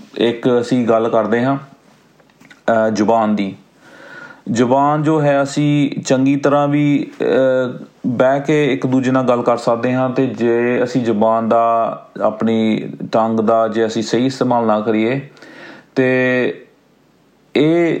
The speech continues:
ਜ਼ੁਬਾਨ ਦੇ ਝੂਠ ਦੇ ਕਰਕੇ ਜਾਂ ਚੁਗਲੀ ਦੇ ਕਰਕੇ ਜਾਂ ਨਿੰਦਾ ਦੇ ਕਰਕੇ ਅਸੀਂ ਕਈ ਲੋਕਾਂ ਨੂੰ, ਅਹ, ਨਿਰਾਸ਼ ਕਰ ਦਿੰਦੇ ਹਾਂ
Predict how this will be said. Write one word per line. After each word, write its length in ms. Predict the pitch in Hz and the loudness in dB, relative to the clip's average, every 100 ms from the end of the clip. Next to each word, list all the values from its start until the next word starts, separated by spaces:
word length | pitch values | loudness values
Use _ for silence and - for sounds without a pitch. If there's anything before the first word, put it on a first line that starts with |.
| - | -2
ਜ਼ੁਬਾਨ 600 | 135 120 127 135 139 139 | -2 2 2 2 0 0
ਦੇ 100 | 143 | 0
ਝੂਠ 300 | 139 135 107 | 2 0 2
ਦੇ 140 | 101 | 0
ਕਰਕੇ 520 | 107 107 107 92 85 - 117 | 2 0 0 -4 -4 -4 -2
ਜਾਂ 220 | 117 117 | 0 0
ਚੁਗਲੀ 440 | 117 131 117 120 | 0 0 2 2
ਦੇ 140 | 110 110 | 2 2
ਕਰਕੇ 440 | 101 98 - 107 | 0 -2 0 0
ਜਾਂ 240 | 104 113 | 2 0
ਨਿੰਦਾ 420 | 113 113 113 113 120 | 2 0 2 2 2
ਦੇ 120 | 113 | 0
ਕਰਕੇ 400 | 107 107 123 123 | 0 0 0 0
ਅਸੀਂ 200 | 123 135 | 0 0
ਕਈ 280 | 135 135 143 | 2 2 2
ਲੋਕਾਂ 460 | 135 120 120 123 | 2 0 0 0
ਨੂੰ, 360 | 120 123 156 180 | 2 0 0 -2
ਅਹ, 840 | - - - - - - 110 120 | -8 -20 -20 -20 -16 -4 -2 0
ਨਿਰਾਸ਼ 440 | 120 117 120 117 | 2 2 2 0
ਕਰ 160 | - 117 | 0 -2
ਦਿੰਦੇ 320 | 95 98 98 | 0 -2 -2
ਹਾਂ 180 | 95 92 | -2 -4